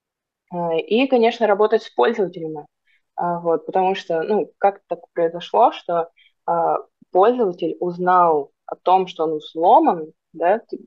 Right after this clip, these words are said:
только увидев, что его пылесос там за кем-то гонится и громко ругается.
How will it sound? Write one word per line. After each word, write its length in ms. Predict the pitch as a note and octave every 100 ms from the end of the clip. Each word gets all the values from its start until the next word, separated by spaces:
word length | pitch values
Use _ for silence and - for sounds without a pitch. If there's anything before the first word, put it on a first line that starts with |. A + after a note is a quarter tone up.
| _ _ _ _ _ F3
только 300 | - G#3+ -
увидев, 380 | F3+ F3 A3 G#3+
что 240 | - E3
его 280 | D#3+ D#3+ D#3+
пылесос 480 | D3+ - D#3 - G#3
там 160 | F#3+ E3
за 80 |
кем-то 280 | - D#3+ E3+
гонится 580 | E3 G#3+ C4 A#3+ - E3+
и 340 | E3 - E3 D#3
громко 360 | F3 F#3 -
ругается. 480 | D#3 D#3 C3 C3